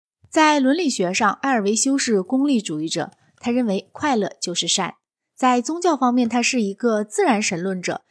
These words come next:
是激烈反教权的人。在认识论上，他采取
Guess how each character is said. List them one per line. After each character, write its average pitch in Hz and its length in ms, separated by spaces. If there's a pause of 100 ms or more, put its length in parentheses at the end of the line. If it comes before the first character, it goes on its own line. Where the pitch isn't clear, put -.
(140)
是 214 280
激 269 240
烈 285 260
反 160 220
教 202 200
权 170 320
的 254 120
人。 156 240 (440)
在 247 220
认 339 180
识 285 140
论 240 220
上， 196 280
他 226 160
采 220 240
取 175 340